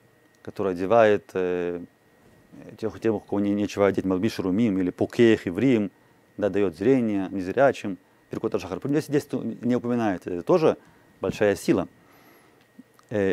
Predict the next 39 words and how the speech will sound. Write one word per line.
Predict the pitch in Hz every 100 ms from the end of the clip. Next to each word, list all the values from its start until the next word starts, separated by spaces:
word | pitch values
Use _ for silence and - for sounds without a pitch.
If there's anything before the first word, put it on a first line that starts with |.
| -
этот | 175 147
вопрос | 143 165 151
спрашивает, | - 131 131 131 110 104 101 -
э, | 98 95 92 90 87 78 _ _ _ _ _ _ _ _ _ _ _ -
Марам | 110 117 110
Ра-, | 107
э, | 110 107 104
Рав | 110
Борух | 117 131 104 - - _ 107
Миротенбург. | 104 131 127 117 160 - _ _ _ _ _ _ _ _ _ _ -
Там | 101
он, | 95
он | 107 101
приводит | 117 156 120
этот, | 107 101 -
этот | - - -
вопрос | - 180 170 -
и | 113
приводит | 139 139 120
ответ. | 120 185 165 -
Э, | - 101 101 98 95 170 214 _ _ _ _ _ _ -
он | 147
говорит | 143 139
так, | 117 -
что | - 110 101 101 _
в | 98
нашей | 160 - 131
брахе, | 135 - 165
в |
этой, | 175 139
которую | 135 139
мы | 180
учим, | 190 160 143 - - - _ _ _ -
тут | 170
упоминаются | 156 156 165 165 -
вещи, | 143 175
которые | - 143 139 131
напрямую | 131 - 135 180 170
связаны | - 139 165 165 165 156